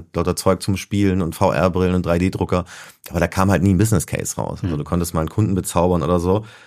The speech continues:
Speaker 1: Plus, wenn du jetzt so einen Greenfield Approach machst, erklärst du meiner Meinung nach deine komplette Organisation zur Bad Bank. Ja, also deswegen
Speaker 2: Mhm.
Speaker 1: war uns klar, natürlich werden nicht alle den gleichen, sag ich mal, tiefen Kenntnisstand von der Technologie haben.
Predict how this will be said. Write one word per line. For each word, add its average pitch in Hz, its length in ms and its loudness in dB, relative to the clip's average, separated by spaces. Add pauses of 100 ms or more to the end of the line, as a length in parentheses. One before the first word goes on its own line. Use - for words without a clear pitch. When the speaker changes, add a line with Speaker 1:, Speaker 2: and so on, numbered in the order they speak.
(320)
Speaker 1:
Plus, 120 500 2
wenn 104 140 4
du 104 60 4
jetzt 107 180 2
so 113 60 2
einen 104 120 4
Greenfield 113 420 2
Approach 110 420 -2
machst, 107 380 -2 (300)
erklärst 101 400 0
du 113 40 -2
meiner 98 200 4
Meinung 98 220 2
nach 95 160 0
deine 92 260 -2
komplette 98 380 -2
Organisation 95 500 0
zur 104 160 -4
Bad 87 220 -2
Bank. 101 360 -4 (200)
Ja, 85 160 -4
also 92 160 -2
deswegen 92 260 0
Speaker 2:
Mhm. 87 60 -4
Speaker 1:
war 78 80 2
uns 117 180 0
klar, 110 400 0 (260)
natürlich 123 440 0
werden 107 240 2
nicht 104 180 -2
alle 113 160 2
den 101 140 -2
gleichen, 101 420 0
sag 92 160 0
ich - 120 -10
mal, 92 160 0
tiefen 110 260 -2
Kenntnisstand 101 560 -2
von 104 100 -4
der 90 80 0
Technologie 95 640 -2
haben. 87 260 0